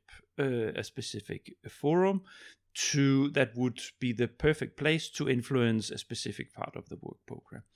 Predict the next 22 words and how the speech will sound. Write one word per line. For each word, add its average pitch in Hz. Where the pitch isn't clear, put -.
Do 147
you 135
then 190
facilitate, 135
is 131
it 123
you, 120
you, 139
you 131
yourself 139
that 127
on 120
behalf 127
of -
the 151
university 147
sit 139
there, 147
or -
do 123
you 120
facilitate 135